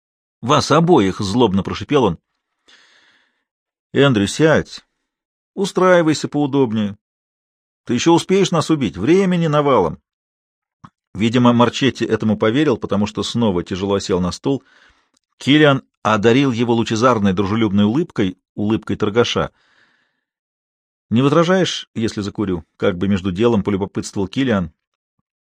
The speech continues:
"Нет, Сьюзан не позволяет. Впрочем, кури и..." "Нет, подожди секунду, только без фокусов. Малейший намек, и я..." —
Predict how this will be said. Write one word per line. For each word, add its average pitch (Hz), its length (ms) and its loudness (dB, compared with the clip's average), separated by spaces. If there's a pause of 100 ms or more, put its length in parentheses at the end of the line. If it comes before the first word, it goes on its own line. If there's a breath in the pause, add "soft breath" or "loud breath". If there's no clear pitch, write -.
(680)
"Нет, 104 300 0
Сьюзан 117 380 -2
не 113 80 0
позволяет. 113 560 0 (680)
Впрочем, 135 420 -2
кури 135 480 -4 (340)
и..." 107 240 -6 (760)
"Нет, 117 240 -2
подожди 127 280 2
секунду, 92 540 -6
только 127 240 0
без 143 160 2
фокусов. - 560 -4
Малейший 156 520 2
намек, 165 340 0
и 110 60 2
я..." — 131 220 2